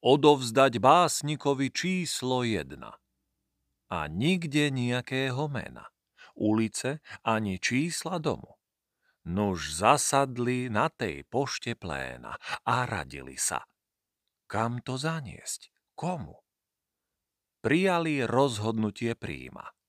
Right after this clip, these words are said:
O chvíľu list je u Tuvima. Tuvim ho poslal na adresu Štaf.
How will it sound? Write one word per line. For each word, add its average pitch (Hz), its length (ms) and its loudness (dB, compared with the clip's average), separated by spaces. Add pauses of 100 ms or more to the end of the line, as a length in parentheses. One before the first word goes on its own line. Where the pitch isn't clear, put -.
(280)
O 120 160 10
chvíľu 139 720 0 (240)
list 165 480 2
je 139 240 2 (160)
u 98 80 -2
Tuvima. 78 640 -10 (880)
Tuvim 123 560 2
ho 143 320 2
poslal 131 560 6
na 156 320 2
adresu 135 400 0
Štaf. - 480 -8